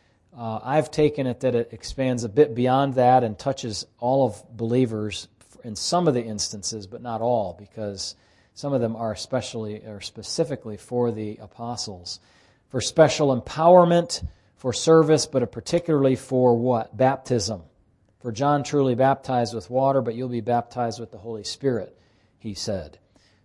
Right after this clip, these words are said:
to them. And so it appears to me that you have kind of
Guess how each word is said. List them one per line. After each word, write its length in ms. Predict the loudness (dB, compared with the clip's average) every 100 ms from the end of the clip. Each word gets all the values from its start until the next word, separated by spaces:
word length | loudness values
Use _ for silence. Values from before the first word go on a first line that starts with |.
| -14
to 120 | -12
them. 280 | -10 -12 -14 -20 _ _ _ _ _
And 180 | -16 -14
so 560 | -2 2 4 4 2 -10 _ _ -4
it 120 | -4
appears 520 | 0 4 4 4 2
to 120 | -2
me 340 | 4 6 6 6
that 360 | 4 2 0 -6
you 160 | -6
have 520 | -2 0 2 2 -2 -12 _ _ _
kind 220 | -6 0 0
of 320 | 0 -8